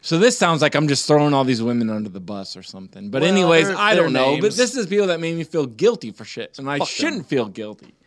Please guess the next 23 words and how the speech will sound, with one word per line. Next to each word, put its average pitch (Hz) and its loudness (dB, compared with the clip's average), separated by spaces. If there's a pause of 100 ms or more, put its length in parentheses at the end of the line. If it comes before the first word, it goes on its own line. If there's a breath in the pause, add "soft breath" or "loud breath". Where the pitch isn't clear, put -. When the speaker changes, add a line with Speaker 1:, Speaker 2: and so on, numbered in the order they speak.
(240)
Speaker 1:
So 165 -4
anyways, 190 2
I 135 0
made 196 0
a 175 2
dating 147 -2
profile, 120 -8
and 131 -10
I 165 -4
didn't 123 -6
know 110 -8 (360 soft breath)
what 202 -8
to 143 -12
fucking - -10
put 113 -14
on 110 -10
there. 120 -14 (340)
So 135 -8
I 131 -4
put, - -8 (500)
"If - -20
you 143 -12
don't 220 -4